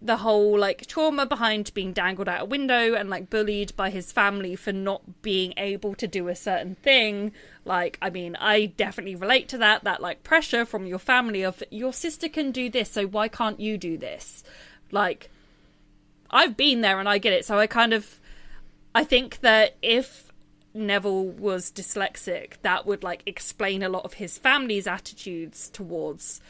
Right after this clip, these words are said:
his abilities and then why he has those self-confidence issues that then later, on top of the dyslexia, affect his education.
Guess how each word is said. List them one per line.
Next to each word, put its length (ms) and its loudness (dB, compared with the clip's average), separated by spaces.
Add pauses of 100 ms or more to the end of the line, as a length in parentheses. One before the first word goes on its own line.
(140)
his 280 -8
abilities 720 -4
and 180 -2
then 240 -4
why 320 2
he 140 -4
has 320 -2
those 240 -2
self-confidence 920 -2
issues 500 -6
that 160 -6
then 280 -4
later, 720 2
on 160 -2
top 280 -8
of 60 -10
the 60 -4
dyslexia, 840 -6
affect 400 -10
his 340 -8
education. 720 -10